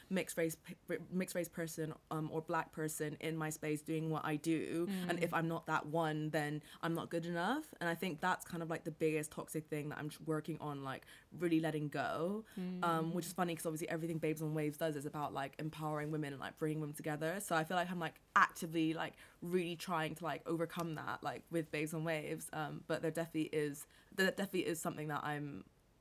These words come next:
Speaker 1: that is present in my mind, like,
Speaker 2: Mm.
Speaker 1: um, so yeah, I think that's probably the biggest way. <laughs>
Speaker 2: That's really interesting you say that, 'cause I think actually subliminally I have that,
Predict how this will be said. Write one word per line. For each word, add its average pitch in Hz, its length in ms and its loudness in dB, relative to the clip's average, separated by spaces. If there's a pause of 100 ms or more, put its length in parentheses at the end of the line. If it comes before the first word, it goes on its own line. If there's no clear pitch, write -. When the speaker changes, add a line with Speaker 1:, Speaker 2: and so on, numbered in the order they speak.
(580)
Speaker 1:
that 165 180 6
is 151 160 0 (140)
present 196 480 0
in 170 120 -4
my 160 120 0
mind, 165 480 2
like, 165 320 4
Speaker 2:
Mm. 185 240 -4 (360)
Speaker 1:
um, 151 440 -2
so 180 100 -2
yeah, 151 80 4
I - 20 0
think 190 140 -4
that's - 140 -4
probably 185 340 -4
the 170 100 -2
biggest 139 600 -6 (260)
way. 85 500 -6 (220)
<laughs> 202 320 0
Speaker 2:
That's 262 200 0
really 269 180 4
interesting 220 380 -2
you 196 80 -4
say 214 120 -2
that, 185 220 -4
'cause 175 100 -6
I 190 120 0
think 202 340 -2
actually 180 760 -2
subliminally 180 600 -4
I 175 180 0
have 175 240 -2
that, 165 200 -4